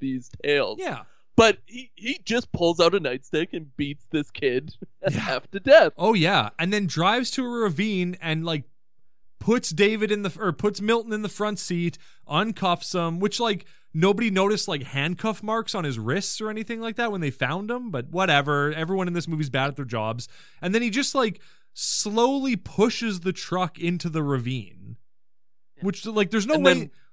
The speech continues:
Speaker 2: there's no way that would cause the same amount of damage as driving into the ravine at thirty or forty miles an hour.
Speaker 1: No, this would,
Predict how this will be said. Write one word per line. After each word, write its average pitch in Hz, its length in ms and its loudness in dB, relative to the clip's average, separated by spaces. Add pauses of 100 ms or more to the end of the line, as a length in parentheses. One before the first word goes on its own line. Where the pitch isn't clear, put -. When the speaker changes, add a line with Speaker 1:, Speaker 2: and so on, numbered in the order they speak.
Speaker 2:
there's 233 180 0
no 330 120 0
way 311 120 0
that 262 160 0
would 254 140 -6
cause 226 320 0
the 185 40 -8
same 220 180 0
amount 208 220 0
of 156 100 -2
damage 151 400 0
as 151 180 -2
driving 175 500 0
into 180 160 0
the 170 100 0
ravine 151 380 0
at 135 140 -6
thirty 165 420 2
or 143 60 2
forty 165 320 0
miles 147 320 -2
an 120 60 -4
hour. 107 580 -8 (1000)
Speaker 1:
No, 170 140 4 (180)
this 226 200 4
would, 214 360 4